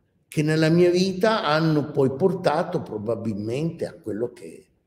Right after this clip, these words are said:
è la mia vita di, nell'arte. Ecco. Per quello che riguarda,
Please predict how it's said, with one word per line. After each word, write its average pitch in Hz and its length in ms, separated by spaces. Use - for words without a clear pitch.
è - 100
la 104 140
mia 104 320
vita 110 320
di, 90 580
nell'arte. 117 840
Ecco. - 360
Per 131 180
quello 208 320
che 131 220
riguarda, 120 1080